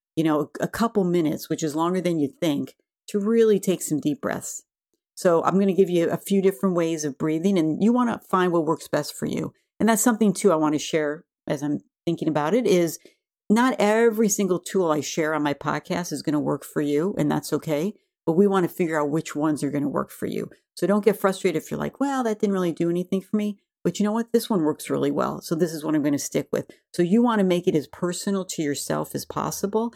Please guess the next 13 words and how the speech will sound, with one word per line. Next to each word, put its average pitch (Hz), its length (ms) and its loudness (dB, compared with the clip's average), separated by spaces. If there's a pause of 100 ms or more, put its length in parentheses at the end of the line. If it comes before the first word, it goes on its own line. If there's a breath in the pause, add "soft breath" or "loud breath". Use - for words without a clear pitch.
(240 loud breath)
It's - 160 -2
not 170 160 2
a, 156 140 0
you 165 80 0
know, 151 80 2
one 160 260 0
thing 165 240 -2
fix - 400 -4
all. 165 380 -4 (680)
Definitely 202 560 2 (100)
identifying 175 580 2
our 147 120 0
thoughts 151 580 -4